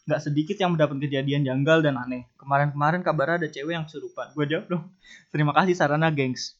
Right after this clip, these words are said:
Saya boleh tahu lokasinya? Nanti insya Allah saya akan datangi untuk membongkar kasusnya." Terus gue komen lagi, selang seminggu, "Bisa kirimin alamatnya nggak? Supaya kita bisa kunjungin." Eh, kagak dibalas-balas.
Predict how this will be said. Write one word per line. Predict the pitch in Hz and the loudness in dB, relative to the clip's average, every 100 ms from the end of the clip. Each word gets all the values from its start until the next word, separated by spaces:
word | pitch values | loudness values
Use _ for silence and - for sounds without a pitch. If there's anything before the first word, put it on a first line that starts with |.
| _ | _
Saya | - 156 | 4 6
boleh | 156 151 | 6 4
tahu | 151 143 | 6 4
lokasinya? | 151 147 147 139 190 165 - _ _ | 4 2 0 2 2 2 -6 _ _
Nanti | 160 160 180 | 0 6 6
insya | 170 156 | 6 4
Allah | 147 165 156 | 8 6 6
saya | - 135 | 2 2
akan | 135 131 | 2 0
datangi | 127 139 151 | -2 0 0
untuk | 160 - | -2 -4
membongkar | 135 135 127 139 | -6 -6 -4 -4
kasusnya." | 131 131 131 135 127 _ _ _ _ _ _ _ _ | -4 -8 -12 -10 -10 _ _ _ _ _ _ _ _
Terus | 208 | 0
gue | 196 185 175 | 6 8 8
komen | 170 160 151 | 6 6 6
lagi, | 175 208 202 196 190 | 6 6 6 6 4
selang | - 147 147 | -2 -2 0
seminggu, | 151 156 175 165 - | 0 0 0 -2 -2
"Bisa | 156 151 160 | -4 -2 -2
kirimin | 160 151 151 | -2 -2 0
alamatnya | 143 143 143 143 220 | 0 0 -2 2 2
nggak? | 202 143 - _ _ | 4 0 -6 _ _
Supaya | - 160 151 | -16 -4 -2
kita | 156 156 | -2 -2
bisa | 156 151 | -4 -2
kunjungin." | 147 143 139 | -2 -2 -2
Eh, | 196 | -4
kagak | 220 | 0
dibalas-balas. | 202 170 165 165 190 175 - - - | 2 6 4 4 6 4 2 -16 -18